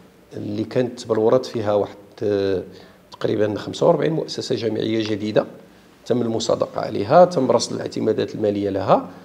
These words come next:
كنتكلم على لجنة تنسيق التعليم العالي، بعضها خرج إلى حيز الوجود وتوقف. السيد الوزير يتكلم عن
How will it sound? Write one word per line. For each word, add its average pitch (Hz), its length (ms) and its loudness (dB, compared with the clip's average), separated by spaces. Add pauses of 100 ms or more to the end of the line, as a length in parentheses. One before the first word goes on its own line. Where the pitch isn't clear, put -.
(220)
كنتكلم - 480 -4
على 98 400 -2 (760)
لجنة 101 300 0
تنسيق - 380 -4
التعليم 95 520 -2 (280)
العالي، 156 400 0 (540)
بعضها 165 440 10
خرج 139 340 6
إلى 120 200 2
حيز 110 280 -2
الوجود 110 420 -2 (800)
وتوقف. - 1300 6
السيد 131 220 -2
الوزير 123 340 4
يتكلم 117 580 2
عن 113 200 2